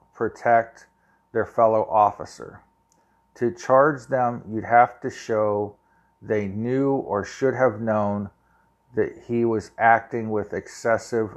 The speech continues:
force. Uh, according to court documents, Thao watched as Chauvin placed his knee on Floyd's neck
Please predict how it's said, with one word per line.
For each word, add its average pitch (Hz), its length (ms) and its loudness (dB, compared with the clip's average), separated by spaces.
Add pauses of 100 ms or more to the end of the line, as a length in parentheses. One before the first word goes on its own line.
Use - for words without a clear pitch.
(360)
force. - 760 -6 (960)
Uh, 98 460 2
according 135 420 -2
to - 40 -18
court - 380 -2
documents, 123 800 2 (340)
Thao 120 600 2 (480)
watched 120 480 2
as 104 280 -6
Chauvin 117 680 2 (180)
placed 127 360 -2
his 110 220 -4
knee 120 180 -8
on 110 160 -4
Floyd's 104 480 -6
neck 123 400 -4